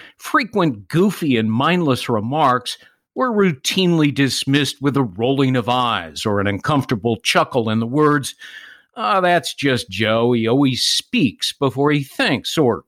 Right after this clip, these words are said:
he doesn't think at all." The truth is, and few people are willing to admit this, Biden has never impressed anyone with his intellect. A mediocre student, he was kicked out of law school for a time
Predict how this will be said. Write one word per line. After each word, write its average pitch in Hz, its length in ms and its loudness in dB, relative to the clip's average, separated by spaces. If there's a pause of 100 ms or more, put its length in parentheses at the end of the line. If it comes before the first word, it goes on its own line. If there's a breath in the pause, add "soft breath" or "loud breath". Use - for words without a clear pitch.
(140)
he 147 160 -4
doesn't 104 340 -2
think 110 240 -4
at 104 100 -6
all." 123 360 -2 (640 loud breath)
The 392 100 2
truth 349 380 0
is, 120 420 0
and 107 220 0
few 170 240 0
people 110 380 -2
are 98 40 -6
willing 113 380 0
to 98 160 -6
admit 175 360 0
this, 87 340 -2 (500 loud breath)
Biden 220 440 2
has 156 300 0
never 175 540 2
impressed 120 580 -2
anyone 110 600 0
with 120 160 0
his 131 160 0
intellect. 135 580 0 (480 soft breath)
A - 80 -4
mediocre 131 720 0
student, 135 500 0
he 180 80 2
was 135 200 0
kicked - 460 -6
out 220 220 2
of 151 140 0
law 160 300 2
school 123 360 0
for 113 220 -2
a 107 80 0
time 123 480 0